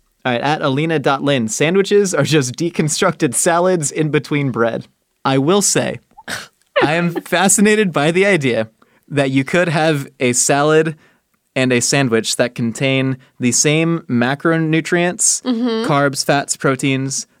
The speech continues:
Speaker 1: the same amount of bread and meat and vegetables, yet one is a salad and one is a sandwich. As in, if you took a, you know, a tuna salad sandwich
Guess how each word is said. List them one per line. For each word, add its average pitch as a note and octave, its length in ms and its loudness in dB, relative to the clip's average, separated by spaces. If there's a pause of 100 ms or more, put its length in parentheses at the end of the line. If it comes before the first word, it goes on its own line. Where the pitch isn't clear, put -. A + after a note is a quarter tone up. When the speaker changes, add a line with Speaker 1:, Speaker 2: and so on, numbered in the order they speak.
Speaker 1:
the B2+ 100 0
same D3 320 2
amount C3 500 2
of G#2 220 -2
bread C#3 420 2
and A2 260 -2
meat C3 360 -4
and A2+ 160 0
vegetables, D3+ 720 -2 (240)
yet B2 180 -2
one B2+ 220 0
is B2+ 160 -2
a A#2 60 2
salad B2+ 480 0
and A#2 200 -2
one A2+ 140 0
is A2 100 -4
a A2 80 -6
sandwich. - 480 -10 (220)
As B2+ 160 -2
in, C3 100 0
if - 80 -6
you A#2+ 80 -4
took D#3+ 320 -2 (100)
a, A#2 380 0
you B2 140 -2
know, A2+ 300 0
a A2+ 180 0
tuna D3 380 -6
salad A#2 320 0
sandwich E3+ 500 -2